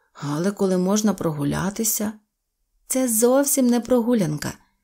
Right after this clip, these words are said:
заперечив Цибуліно. "Це дуже важливе доручення, надзвичайно важливе відрядження. Знай, що від успіху твоєї подорожі залежить свобода в'язнів". "Як?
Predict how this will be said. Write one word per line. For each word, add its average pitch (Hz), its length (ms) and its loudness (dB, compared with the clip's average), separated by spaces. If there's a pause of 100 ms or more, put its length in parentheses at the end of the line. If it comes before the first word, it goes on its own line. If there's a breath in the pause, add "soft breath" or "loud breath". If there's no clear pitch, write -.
(160)
заперечив 165 560 -2
Цибуліно. 180 540 -2 (400)
"Це 151 220 -4
дуже 277 540 0
важливе 247 560 2
доручення, 190 600 2
надзвичайно 180 840 0
важливе 208 460 2
відрядження. 175 680 -2 (400 soft breath)
Знай, 214 320 2
що - 160 -2
від 175 180 0
успіху 214 400 0
твоєї 170 320 0
подорожі 233 520 2
залежить 170 460 0
свобода 202 500 0
в'язнів". 175 480 -4 (640)
"Як? 175 580 -8